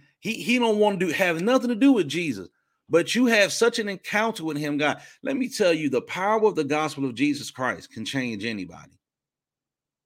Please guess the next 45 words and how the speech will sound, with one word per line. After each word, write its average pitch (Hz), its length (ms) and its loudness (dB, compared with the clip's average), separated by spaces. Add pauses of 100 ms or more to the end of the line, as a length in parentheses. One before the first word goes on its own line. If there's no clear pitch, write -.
(140)
I 110 60 -6
want 156 280 -2
you 165 80 -4
to 147 100 -2
hear 151 260 -2
me. 95 200 -10 (400)
We 190 240 0
can't 202 380 -4
look 185 300 2
at 147 140 -4
people, 151 420 -4
what 156 220 2
they're 165 140 0
doing 151 360 -2
now, 147 160 0
what 143 180 0
they 143 140 -4
got 131 260 -2
going 135 260 0
on. 120 280 -2 (240)
If 123 200 -8
people 226 360 2
really 180 260 4
have 165 220 0
an 143 80 -2
experience 160 560 -2
with 143 120 -8
Christ, 156 320 0 (220)
Christ 175 340 -2
can 143 120 -2
change 139 400 -2
anybody. 101 540 -4
That's 156 220 -2
the 127 120 -6
power. 165 360 -2
Remember, 143 320 2 (260)
the 123 100 0
gospel 175 440 0
is 160 80 -2
the - 100 -4
power 165 360 2
of 127 100 0
God 147 240 2
unto 139 240 -2
salvation. 135 800 -6